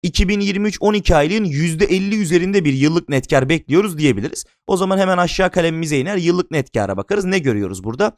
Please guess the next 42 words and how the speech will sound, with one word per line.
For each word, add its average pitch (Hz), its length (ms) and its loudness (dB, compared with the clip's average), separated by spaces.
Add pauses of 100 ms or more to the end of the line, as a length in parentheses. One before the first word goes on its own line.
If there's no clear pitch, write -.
(140)
Altmış 147 420 0
bir 185 120 0
milyarlık 151 400 -2
bir 180 100 0
yıllıklandırılmış 156 840 -2
net 151 240 -2
kar 104 160 -2
görüyoruz. 85 480 -10 (440)
Biz 190 200 -2
bunu 202 220 0
iki 175 240 -6
bin 190 100 -2
yirmi 180 240 -2
beş 202 180 0
yıl 175 120 0
sonu 156 240 -4
için 143 180 -8
örneğin 160 400 0 (220)
doksan 196 360 2
milyar 127 260 2
olarak 170 300 0
tahminlemiş 160 560 0
olalım. 113 240 0 (260)
Şu 190 160 0
an 185 200 0
burada 190 200 0
çok 165 260 -4
detaylı 156 360 -2
şekilde 143 540 -2 (280)
yıllıklandırılmış 156 1000 -2 (140)
net 147 320 0
dönem 160 280 0
karında 135 380 0
gelecek 117 560 0
karlılık 147 420 2
tahminleri 143 460 0
nasıl 170 220 -2
yapılır 175 300 -2
bunu 160 120 2
anlatmıyoruz. 156 560 0
Farklı 170 320 -2
bir 127 160 -4